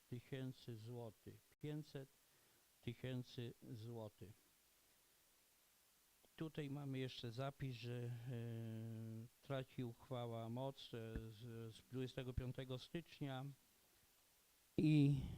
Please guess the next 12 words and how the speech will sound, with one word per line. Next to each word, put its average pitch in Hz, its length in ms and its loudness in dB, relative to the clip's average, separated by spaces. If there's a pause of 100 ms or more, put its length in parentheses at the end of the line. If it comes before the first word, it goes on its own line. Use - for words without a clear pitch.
(500)
wykonanie 143 720 12
uchwały 135 560 12
powierza 127 600 4
się 127 360 4
Związkowi 120 760 2
Międzygminnego 120 800 2
Wodociągów 120 720 0
i 120 40 -6
Kanalizacji 120 760 0
Wiejskich 123 480 0
w 107 120 -4
Woli 120 400 0